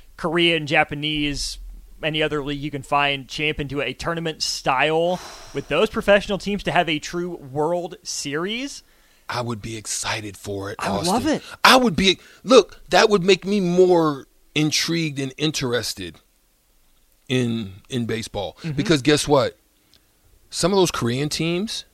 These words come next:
Speaker 1: Ooh.
Speaker 2: or Japanese teams, they could, they could battle with you. Those, so some of those leagues
Speaker 1: They
Speaker 2: are
Speaker 1: beat
Speaker 2: tough.
Speaker 1: Team U S A.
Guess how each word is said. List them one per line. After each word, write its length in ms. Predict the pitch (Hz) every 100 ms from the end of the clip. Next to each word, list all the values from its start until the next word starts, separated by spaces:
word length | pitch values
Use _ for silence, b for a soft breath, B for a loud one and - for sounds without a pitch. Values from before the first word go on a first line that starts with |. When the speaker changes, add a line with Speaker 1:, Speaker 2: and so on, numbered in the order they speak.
| _ _ _ _ _ -
Speaker 1:
Ooh. 260 | 339 415 -
Speaker 2:
or 120 | 175
Japanese 500 | 117 131 135 143 147
teams, 320 | - 160 170 -
they 160 | 165
could, 180 | - - -
they 140 | -
could 180 | - -
battle 320 | 254 - 427
with 260 | 269 - 117
you. 120 | 113 b b b
Those, 220 | - 165 190
so 160 | 151
some 180 | - 170
of 60 | 381
those 180 | 415
leagues 240 | 269 359 208
Speaker 1:
They 60 |
Speaker 2:
are 20 | 254
Speaker 1:
beat 100 | 202
Speaker 2:
tough. 240 | - 392
Speaker 1:
Team 80 | 220
U 100 | 233
S 140 | 247 233
A. 240 | 294 254